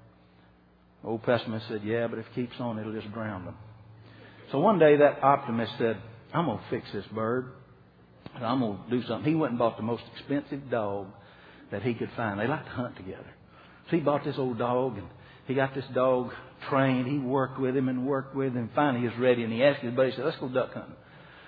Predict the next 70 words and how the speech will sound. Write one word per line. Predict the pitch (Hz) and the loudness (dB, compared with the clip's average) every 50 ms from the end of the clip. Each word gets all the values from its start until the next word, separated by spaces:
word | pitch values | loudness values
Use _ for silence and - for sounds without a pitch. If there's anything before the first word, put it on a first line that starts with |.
| - - - | -18 -12 -6
So | - 113 | -4 0
they | 117 139 139 | 2 2 4
got | 135 139 139 | 4 2 2
in | - | 2
the | 113 107 | -2 2
boat | 107 127 135 143 131 | 4 6 6 6 4
and | 113 107 - | 0 -6 -6
put | - - | -4 -2
that | 139 127 | 0 0
old | 123 123 120 | 0 0 2
dog | 117 120 123 127 120 | 4 4 4 4 4
in | 120 120 | 2 -2
the | 117 | 0
boat | 117 123 123 123 120 | 2 2 2 2 2
with | 120 123 | -2 -2
them. | 123 123 | -2 -2
They | 123 120 | 0 0
went | 120 120 113 117 | -2 -2 -2 -2
out | 120 120 117 - | -2 -2 -4 -2
there. | - 127 127 131 131 120 113 - - - - - - - - - - - - | -2 0 0 0 0 -2 -6 -14 -18 -20 -20 -20 -20 -20 -20 -20 -20 -6 0
I | 127 139 | 2 4
mean, | 160 156 147 | 4 6 6
they | 139 135 | 6 8
hadn't | 135 139 127 131 | 6 6 6 6
even | 127 123 113 | 2 2 2
got | 123 120 120 | 4 6 6
offshore, | 120 113 - - - 131 123 120 117 | 4 4 2 -2 -2 0 0 0 0
and | 113 | 0
that | 117 120 | 0 0
old | 123 117 120 113 | 0 -2 -2 -2
pessimist | - 131 123 113 - 120 110 - - | 0 0 0 0 -2 -6 -8 -6 -4
said, | 127 113 104 | -4 -2 -2
"They | 104 | -2
ain't | 117 123 113 104 98 | -2 -2 -2 -4 -6
gonna | 92 90 87 - | -8 -10 -10 -8
shoot | - 120 117 117 | -6 -6 -6 -6
nothing | 113 101 92 101 | -6 -8 -8 -8
today." | 92 95 101 107 117 117 | -10 -8 -6 -6 -6 -6
He | 113 107 | -6 -8
said, | 101 104 101 | -10 -12 -12
"The | 95 - | -10 -8
cloud | 107 104 113 113 107 107 | -6 -4 -4 -4 -6 -6
doesn't | 107 107 110 110 | -8 -8 -8 -8
look | 107 107 107 | -10 -10 -8
like, | - 107 104 107 - | -8 -8 -8 -8 -10
you | 104 | -10
know, | 107 110 104 104 107 117 | -10 -8 -8 -10 -10 -10
the | 113 87 | -10 -8
wind's | 95 110 110 113 107 104 101 101 | -8 -6 -6 -6 -8 -8 -8 -6
blowing | 110 110 107 110 113 107 | -4 -4 -4 -4 -6 -6
wrong." | 107 107 107 110 110 113 113 110 - - - - - - - - - - | -6 -6 -6 -6 -6 -8 -10 -12 -16 -20 -20 -20 -20 -20 -20 -16 -8 -6
They | 156 | -4
hadn't | 175 165 160 | -2 -2 0
been | 156 156 | 0 0
out | 156 147 139 143 | 0 0 0 0
there | 139 123 | 0 0
long, | 123 123 120 117 | 0 0 -2 -2
man. | 117 120 120 120 | -4 -4 -6 -6
Some | 120 127 123 | -6 -6 -4
old | 127 127 123 | -4 -4 -4
ducks | 120 113 117 120 | -6 -6 -6 -8
started | - - 120 117 120 - | -8 -8 -8 -8 -8 -8
coming | - 120 120 117 117 123 | -6 -4 -4 -4 -4 -4
by, | 123 123 123 | -4 -6 -6
and | 123 127 | -8 -8
he's | 123 117 117 | -8 -8 -8
like, | - - - | -8 -2 0
"Pow, | - - - - 208 196 190 175 - | 0 0 0 0 -2 -2 -4 -2 -2
pow, | - - - - - - - - | 0 0 2 2 0 0 0 0
pow." | - - - - - - - - - - | 2 4 4 4 4 2 0 -2 -4 -6